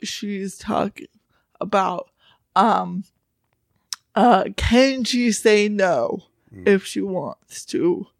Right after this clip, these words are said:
Speaker 1: doing it?
Speaker 2: Yeah.
Speaker 1: Um, can she hold her own, basically?"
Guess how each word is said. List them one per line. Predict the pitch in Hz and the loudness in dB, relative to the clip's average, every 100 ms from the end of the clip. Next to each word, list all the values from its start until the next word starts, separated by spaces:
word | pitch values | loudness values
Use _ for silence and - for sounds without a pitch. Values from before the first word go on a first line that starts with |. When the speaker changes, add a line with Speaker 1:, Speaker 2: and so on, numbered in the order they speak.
| _ _ 226 190 | _ _ -4 2
Speaker 1:
doing | 220 202 151 - | 4 4 2 -10
it? | - _ - | -16 _ -16
Speaker 2:
Yeah. | 95 - - - - _ - | -16 -16 -20 -20 -20 _ 0
Speaker 1:
Um, | 240 226 214 208 202 202 196 214 _ _ _ _ _ _ _ | 4 6 6 6 2 -2 -8 -12 _ _ _ _ _ _ _
can | - 240 220 | -2 0 0
she | - 214 | -4 -6
hold | 202 202 196 196 | -2 0 0 -2
her | 190 | -4
own, | 208 220 | -4 -4
basically?" | 196 185 196 - 156 190 | -4 -2 -4 -8 -8 -8